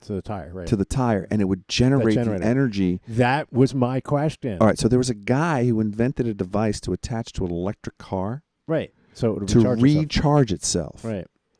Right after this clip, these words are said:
Speaker 1: I, I
Speaker 2: And it slowed you down a little bit, but
Speaker 1: Yeah.
Speaker 2: who cares if it, if you're not paying for the electricity?
Speaker 1: I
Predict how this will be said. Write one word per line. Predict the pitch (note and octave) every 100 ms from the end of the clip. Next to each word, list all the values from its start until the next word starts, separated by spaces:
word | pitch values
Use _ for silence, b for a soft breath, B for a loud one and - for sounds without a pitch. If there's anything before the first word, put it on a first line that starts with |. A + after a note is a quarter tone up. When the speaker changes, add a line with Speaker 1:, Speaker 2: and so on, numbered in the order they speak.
| _ _ _ _ _ _ _ _ - - -
Speaker 1:
I, | B2+ C#3 - -
I | B2+
Speaker 2:
And | C3
it | -
slowed | - F3+ G#3
you |
down | F#3 G#3+ C4+
a | F#3+
little | B2
bit, | A2 C3+ - - -
but | G3
Speaker 1:
Yeah. |
Speaker 2:
who | C#4+
cares | D4+ D#4 E4 F4 B3+
if | F#3+
it, | A#3 _
if | F#3+ F#3+
you're | G3
not | A3
paying | - - E3+
for | F#3
the | G3+
electricity? | A3+ D#4 F4 F#4 D#4 D3+ F#2+ - _ _
Speaker 1:
I | C#3